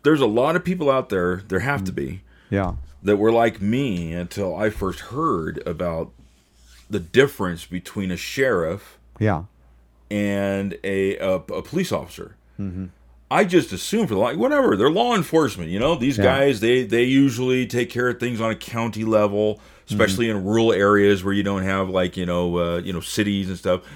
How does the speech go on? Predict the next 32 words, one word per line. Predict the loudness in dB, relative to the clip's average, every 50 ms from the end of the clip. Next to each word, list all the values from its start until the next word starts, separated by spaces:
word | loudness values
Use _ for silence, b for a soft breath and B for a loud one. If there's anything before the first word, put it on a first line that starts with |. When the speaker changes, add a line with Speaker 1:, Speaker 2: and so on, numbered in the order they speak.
| B B B B
Speaker 1:
And | -2 -2 0
then | 0 0 -2
the | -4
city | -4 0 0 0 0 0 -2
cops, | -4 -2 0 2 4 4 2 2 0 -4
they, | -2 -2 0
they | 0 0 0 0
enforce | 0 -2 -2 0 0 0 0
stuff | 0 -2 -2 -2 -2 -2
in | -6 -8
the | -8
city. | -8 -6 -6 -4 -4 -4 -6 b b b b b b
I | -2 -2
just, | 0 0 -4 -6 -6 _
yeah, | 0 2 2
I |
didn't, | 2 0 -2 -2 -2
I |
just | -4 -4 -4 -6
didn't, | -6 -6 -4 -2
you | -2
know, | -2 -2
you | -2 -2 -2
know, | -2 -2 -4 -8 -12 -12
C | -2 2 2 2
H | 2 0 -6
P | -4 -2 0 2
does | 2 0 0 0
the | -2
highway, | 0 2 4 4 6 6 4 4 4 2 0 B B B B B B B
you | 2 4
Speaker 2:
Yeah. | 4 4 2